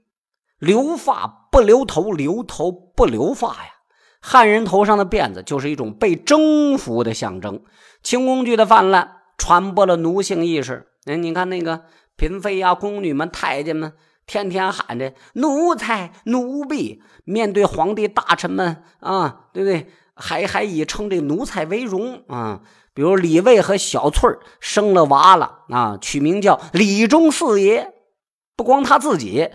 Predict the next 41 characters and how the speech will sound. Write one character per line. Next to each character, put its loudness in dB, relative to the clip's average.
李 0
家 0
世 -4
世 -4
代 0
代 -2
都 6
要 8
为 4
主 -10
子 -10
尽 -4
忠。 -4
雍 -4
正 -2
听 -6
过 0
之 -4
后 -4
是 -6
大 -2
喜 0
过 4
望， 6
都 0
有 -2
点 -2
不 -2
好 -6
意 2
思 -4
了， -8
建 4
议 0
给 -2
孩 -2
子 -2
改 -8
名 -6
为 -4
李 -8